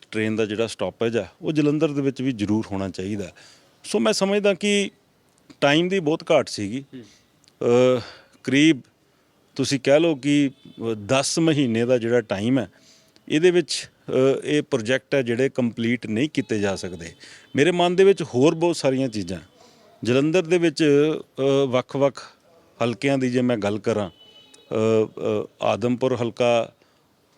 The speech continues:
Speaker 1: ਫਲੋਰ ਹਲਕਾ, ਜਿਹਦੇ ਵਿੱਚ ਰੇਲਵੇ ਕ੍ਰੋਸਿੰਗ ਹੈ ਜਿਹੜੀਆਂ, ਹਜੇ ਵੀ ਫਾਟਕ ਨੇ ਕਈ ਜਗ੍ਹਾ ਦੇ ਉੱਤੇ, ਤਾਂ ਉਹ ਪੰਜ ਸੱਤ ਜਿਹੜੇ ਪੁਲ ਹੈ ਜਿੱਥੇ ਆਰ ਓ ਬੀ ਬਣਨੇ ਆ, ਉਹ ਵੀ ਪਾਈਪਲਾਈਨ ਦੇ ਵਿੱਚ ਹੈ।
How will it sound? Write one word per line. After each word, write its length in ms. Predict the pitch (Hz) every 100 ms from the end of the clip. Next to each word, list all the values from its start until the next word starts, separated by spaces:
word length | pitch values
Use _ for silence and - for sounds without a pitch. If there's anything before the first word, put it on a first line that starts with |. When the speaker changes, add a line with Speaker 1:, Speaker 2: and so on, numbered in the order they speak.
| -
Speaker 1:
ਫਲੋਰ 360 | - 117 127 131
ਹਲਕਾ, 440 | 120 98 104 90 - -
ਜਿਹਦੇ 200 | 120 139
ਵਿੱਚ 200 | 127 135
ਰੇਲਵੇ 540 | 117 113 113 123 120
ਕ੍ਰੋਸਿੰਗ 520 | - 110 104 - 120
ਹੈ 40 | 117
ਜਿਹੜੀਆਂ, 320 | 98 113 131
ਹਜੇ 220 | 120 117
ਵੀ 120 | 131
ਫਾਟਕ 440 | 139 120 110 123 113
ਨੇ 180 | 117
ਕਈ 160 | 104 104
ਜਗ੍ਹਾ 280 | 98 98 104
ਦੇ 100 | 95
ਉੱਤੇ, 240 | 90 82 - - - _ _ _
ਤਾਂ 80 | -
ਉਹ 140 | 208
ਪੰਜ 260 | 196 170 165
ਸੱਤ 180 | 175 156
ਜਿਹੜੇ 320 | 143 151 165 - _ -
ਪੁਲ 220 | 156 156
ਹੈ 220 | 95 - -
ਜਿੱਥੇ 300 | 113 - 127
ਆਰ 180 | 117 117
ਓ 80 | 120
ਬੀ 140 | 123
ਬਣਨੇ 340 | 101 92 95
ਆ, 60 | 131
ਉਹ 80 | 170
ਵੀ 140 | 190
ਪਾਈਪਲਾਈਨ 540 | 170 123 110 113 113 107
ਦੇ 80 |
ਵਿੱਚ 260 | 104 104 110
ਹੈ। 160 | 104